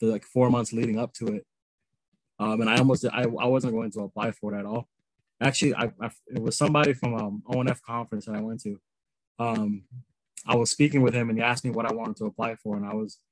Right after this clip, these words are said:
he, he, he kept, like, coming back to the conversation. I told him I was thinking about Udall, but I said,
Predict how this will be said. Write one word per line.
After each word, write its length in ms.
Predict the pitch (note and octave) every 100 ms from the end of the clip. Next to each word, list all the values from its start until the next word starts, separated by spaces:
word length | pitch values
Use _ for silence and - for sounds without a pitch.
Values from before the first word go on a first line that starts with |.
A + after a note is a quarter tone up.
| _ _ _ _ _ _ _ _
he, 120 | -
he, 280 | - C3+ B2
he 180 | B2 C#3
kept, 200 | D3 D#3
like, 140 | D3
coming 240 | - D3 C3
back 220 | A#2+ B2+
to 100 | B2+
the 80 | A2+
conversation. 540 | B2 A#2+ G#2 B2 C3+
I 80 | A2
told 180 | B2 B2
him 60 | -
I 100 | A#2
was 160 | A2+
thinking 220 | - C3 C3
about 160 | A2+
Udall, 380 | A2+ A#2+ A2+ A2
but 100 | G#2
I 40 | G#2+
said, 220 | G#2+